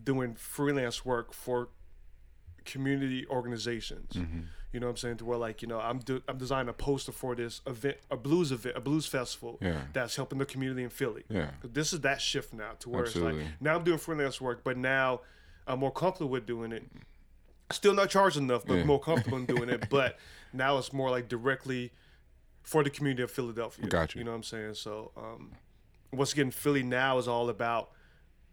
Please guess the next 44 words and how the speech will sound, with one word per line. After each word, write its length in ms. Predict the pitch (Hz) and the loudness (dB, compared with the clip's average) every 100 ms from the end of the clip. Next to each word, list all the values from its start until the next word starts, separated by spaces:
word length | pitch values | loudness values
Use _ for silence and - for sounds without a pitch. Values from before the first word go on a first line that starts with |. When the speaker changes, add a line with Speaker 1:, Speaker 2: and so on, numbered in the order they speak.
| - - _ _ _ - | -20 -20 _ _ _ -10
Speaker 1:
is 200 | 147 123 | -6 0
neo 220 | 147 143 | 6 6
soul 400 | 139 - 156 156 | 6 4 4 4
now. 100 | 123 | 4
Speaker 2:
Mm-hmm. 400 | 95 90 82 90 | 4 2 4 2
Speaker 1:
You 60 | 87 | 2
know 80 | 123 | 0
what 60 | |
I'm 60 | 120 | -2
saying? 300 | - 123 117 | -2 0 0
Jill 240 | 117 143 139 | 2 4 4
Scott's 460 | - 156 135 - | 4 4 4 6
Speaker 2:
They 80 | 98 | 8
Speaker 1:
and 80 | 110 | 10
Speaker 2:
were 60 | |
Speaker 1:
the, 80 | 101 | 10
Speaker 2:
the, 60 | 92 | 8
the 60 | 92 | 6
Speaker 1:
and 80 | 90 | 6
the 40 | |
Speaker 2:
bir-, 120 | 98 | 6
the 60 | 135 | 6
Speaker 1:
Roots. 240 | 98 90 110 | 4 6 6
Speaker 2:
birthplace 460 | 123 - 92 90 | 4 2 -4 -2
of, 120 | 90 90 | -4 0
yeah, 140 | 101 | 4
Speaker 1:
Yeah, 80 | 101 | 6
Speaker 2:
yeah. 200 | 151 180 | 8 6
Speaker 1:
yeah. 240 | 143 147 131 | 6 4 2
And 100 | 113 | 0
so, 300 | 143 131 127 | 2 4 4
um, 440 | 127 120 113 107 - - - - | 2 2 -2 -6 -14 -20 -18 -4
and, 220 | 131 123 | 0 2
um, 440 | 120 113 110 107 104 - - - - - - - | 0 -2 -4 -8 -14 -20 -20 -20 -20 -20 -14 2
dude, 140 | 139 | 4
I 80 | 165 | 6
did 340 | 185 156 123 | 6 4 2
work, 260 | 117 139 135 | 4 4 4
I 80 | 147 | 2
did 140 | 156 165 | 4 4
s-, 160 | - - | 4 -4
a 40 | - | -8
pho-, 280 | - 151 | 2 4
uh, 360 | 151 147 131 131 | 6 6 6 4